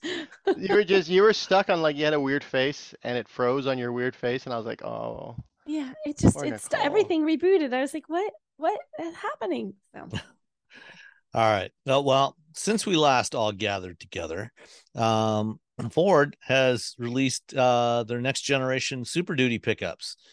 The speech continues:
Speaker 3: uh, which is probably their, probably their most profitable vehicle in terms of profit margin,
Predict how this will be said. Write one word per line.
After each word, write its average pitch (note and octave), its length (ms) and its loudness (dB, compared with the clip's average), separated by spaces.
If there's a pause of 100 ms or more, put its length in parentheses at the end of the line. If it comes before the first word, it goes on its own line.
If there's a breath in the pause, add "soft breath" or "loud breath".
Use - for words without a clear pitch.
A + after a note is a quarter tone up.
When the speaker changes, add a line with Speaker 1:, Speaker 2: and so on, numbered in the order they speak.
(320 soft breath)
Speaker 3:
uh, G#2 300 -2
which G#2+ 280 -2
is A2 300 -2 (360 loud breath)
probably D#3 640 4
their, A#2+ 440 4 (1160)
probably F#4 260 0
their E3+ 140 4
most C#3 240 2
profitable A2 720 0 (340)
vehicle A2 680 -2 (120)
in G#2 120 -10
terms A2 200 0
of G2 100 -4
profit A2+ 380 0
margin, F#2+ 480 -4